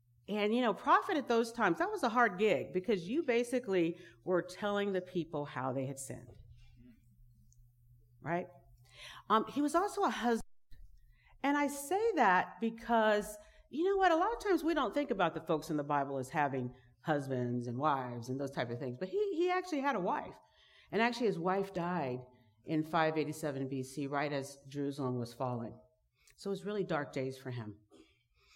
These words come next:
His ministry was twenty years long. And he was eventually sent into exile, um, after Jerusalem was destroyed. And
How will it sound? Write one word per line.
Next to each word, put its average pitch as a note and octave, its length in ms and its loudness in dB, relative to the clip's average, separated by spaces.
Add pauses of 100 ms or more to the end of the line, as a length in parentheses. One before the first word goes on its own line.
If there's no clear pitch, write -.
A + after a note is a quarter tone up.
(640)
His F#3+ 180 -2
ministry F3 460 0
was C#3+ 240 -6
twenty C#3 280 -4
years B2 300 -4
long. A2 320 -8 (1400)
And F3+ 160 4
he A3+ 200 2
was C#4 160 -2
eventually G#3 420 -2
sent E3+ 380 -2
into E3+ 260 -4
exile, A2+ 580 -8 (1400)
um, A2+ 380 -8 (260)
after D3 260 -4
Jerusalem C3+ 420 -4
was B2 160 -4 (140)
destroyed. A#2+ 640 -6 (100)
And D3 260 -2